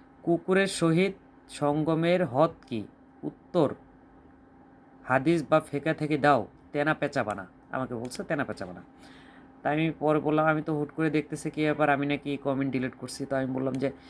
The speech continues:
"মিথ্যুকের উপর লানত, কে কমেন্ট ডিলিট করেছে?" এরপরে আবার কমেন্ট করছে, "কুকুরের সহিত সঙ্গমের হদ কি? উত্তর, হাদিস বা ফেকা থেকে দাও, তেনা পেঁচাবানা।" আচ্ছা, আমি হাদিস দিছি,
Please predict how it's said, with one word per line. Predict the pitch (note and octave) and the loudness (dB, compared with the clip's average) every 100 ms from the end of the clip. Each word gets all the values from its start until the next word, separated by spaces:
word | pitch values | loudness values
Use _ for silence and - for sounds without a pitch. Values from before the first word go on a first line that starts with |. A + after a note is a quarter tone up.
| - - | -20 -4
"মিথ্যুকের | C#3 D3 E3+ E3 | -4 -2 0 2
উপর | D#3+ D3+ E3 | 4 4 2
লানত, | C3+ B2+ B2 A2+ - - - | 6 4 4 -2 -10 -20 -12
কে | - D3+ | -6 -4
কমেন্ট | D3+ D3 D3 | -2 0 0
ডিলিট | C3+ C#3 C3+ | 0 -2 -2
করেছে?" | A#2+ A2 - F#2+ - - - - - - - - - - - - | -6 -6 -8 -14 -18 -20 -20 -20 -20 -20 -20 -20 -20 -20 -18 0
এরপরে | C#3 C#3 D3+ D3+ | 0 2 2 4
আবার | C3+ | 4
কমেন্ট | C#3+ D3 C#3 | 2 -2 -2
করছে, | C3+ C3+ D#3+ - | -4 -8 -8 -8
"কুকুরের | C#3+ C3 D3+ | -6 -4 -4
সহিত | C#3+ C#3+ D3 | -2 -2 -2
সঙ্গমের | - C3+ C#3 C#3 | -2 -2 0 0
হদ | B2+ A#2+ - | 0 -2 -2
কি? | C#3+ E3 G#3 - | -2 -2 -2 -8
উত্তর, | B2+ - C#3+ | -12 -6 -4
হাদিস | B2 A2+ C3 | -2 -2 -2
বা | C3 C#3 | -2 -2
ফেকা | C3 B2 | -4 -8
থেকে | A#2+ C3+ C3 | -6 -4 -2
দাও, | B2 D3 | 0 0
তেনা | C3+ B2 | -2 -2
পেঁচাবানা।" | A2+ - F#2+ G2 | -4 -8 -10 -12
আচ্ছা, | F#2+ - - G2+ - - - - | -12 -12 -12 -16 -16 -20 -20 -6
আমি | C#3 D3 | -2 2
হাদিস | C#3 C#3+ | 2 2
দিছি, | C3+ C#3+ - D3 | -2 -4 -4 -6